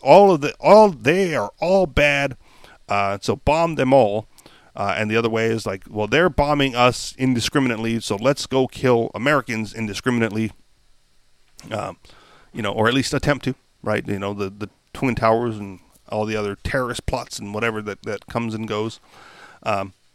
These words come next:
and it's all, it's all ge-, geographic association, right? Uh, they live there, so bomb them, and we live here, so bomb us. Uh, and it's stupid. But the, the idea uh, that it's,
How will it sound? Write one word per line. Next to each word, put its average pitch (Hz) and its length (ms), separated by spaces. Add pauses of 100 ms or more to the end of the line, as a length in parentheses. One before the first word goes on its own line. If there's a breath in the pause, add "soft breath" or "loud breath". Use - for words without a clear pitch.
(380)
and 127 120
it's 123 120
all, 147 280
it's 120 200
all 131 320
ge-, 113 380
geographic 127 640
association, 135 640 (120)
right? 104 240 (120)
Uh, 104 180
they 131 240
live 175 200
there, 147 260
so - 160
bomb 123 340
them, 117 260
and 95 140
we 131 140
live 139 140
here, 117 200
so 101 160
bomb 117 300
us. 104 240 (560 soft breath)
Uh, 101 60
and 120 120
it's 127 80
stupid. - 340 (120)
But 196 220 (100)
the, 123 180
the 113 240
idea 117 600 (560 soft breath)
uh, 107 280 (120)
that 113 280
it's, 110 200